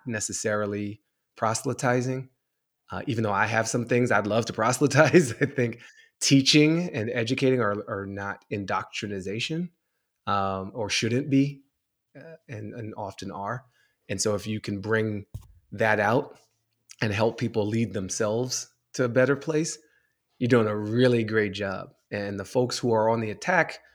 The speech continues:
I noticed you didn't mention kids themselves. And, and I think, you know, the bulk of this, from what I've been able to see, are parents. And they're parents who themselves are stressed because society has failed them in some way, or they're parents who themselves are insecure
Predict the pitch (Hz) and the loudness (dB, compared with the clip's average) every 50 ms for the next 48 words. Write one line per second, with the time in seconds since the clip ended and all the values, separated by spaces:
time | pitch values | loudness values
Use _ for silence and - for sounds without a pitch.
0 | _ _ _ _ _ _ _ _ _ _ - 127 139 151 160 156 127 143 139 151 | _ _ _ _ _ _ _ _ _ _ -2 4 6 6 6 6 6 4 6 6
1 | 165 156 143 135 135 147 147 139 - 117 113 107 - - 156 156 139 117 110 107 | 8 8 6 6 6 6 4 4 2 0 -2 -4 -4 2 4 4 4 4 0 -4
2 | 107 101 98 - 110 101 90 - _ - - - _ _ _ _ _ _ _ _ | -6 -6 -6 -8 -8 -8 -10 -10 _ -16 -18 -18 _ _ _ _ _ _ _ _
3 | _ _ - 110 101 101 101 101 80 - 107 101 98 98 _ _ 131 120 113 - | _ _ -12 -10 -8 -8 -8 -10 -10 -10 -10 -10 -10 -12 _ _ -4 -4 -4 -6
4 | - - 117 104 101 104 110 101 _ _ _ _ _ _ 123 104 98 92 123 127 | -6 -4 -2 -2 -2 -2 -4 -8 _ _ _ _ _ _ -8 -8 -2 6 6 6
5 | 139 139 - 135 110 107 113 110 107 - - 104 101 101 104 104 101 104 104 104 | 6 8 4 0 2 2 0 0 -2 -2 -4 -6 -2 -2 -2 -2 -2 -4 -6 -6
6 | 101 - 101 95 92 - - 156 143 123 113 104 107 - _ _ _ _ _ _ | -6 -6 -8 -8 -6 -6 -2 0 2 2 2 0 -4 -8 _ _ _ _ _ _
7 | _ _ _ - 107 - - - 117 95 82 - _ - - - _ _ _ _ | _ _ _ -10 -8 -6 -6 -6 -4 -6 -6 -8 _ -12 -12 -12 _ _ _ _
8 | _ _ _ _ _ _ _ _ _ _ _ - 98 101 95 95 95 92 92 - | _ _ _ _ _ _ _ _ _ _ _ -6 -4 -4 -2 -4 -4 -6 -6 -4
9 | - 123 123 123 123 - 123 117 117 113 - - 123 113 113 113 104 113 - - | 0 0 2 2 2 0 -2 -2 0 -2 0 0 2 2 2 2 0 0 -2 0
10 | - 113 104 107 - - - 104 98 98 92 98 - - 110 104 104 110 110 101 | 0 2 0 0 -2 -4 -6 -6 -6 -4 -6 -6 -4 -2 0 0 0 0 -2 -6
11 | - - - 113 107 104 95 104 101 101 98 - 117 101 98 95 98 98 95 95 | -6 -2 0 0 0 0 -2 -4 -6 -4 -4 -4 -4 -4 -4 -4 -4 -4 -4 -6
12 | 95 _ _ _ _ _ _ _ _ 110 98 95 - - - 113 107 110 113 107 | -8 _ _ _ _ _ _ _ _ -6 -6 -6 -6 -4 -2 0 0 0 0 -2
13 | - - - - 127 113 113 107 107 101 101 - - 110 107 107 98 104 110 - | -4 -6 -6 -6 -6 -4 -4 -4 -6 -4 -4 -2 0 0 0 0 -2 -6 -6 -6
14 | 131 110 101 - - - - - - 110 95 - - | -6 -6 -6 -6 -8 -8 -8 -6 -4 -6 -6 -6 -10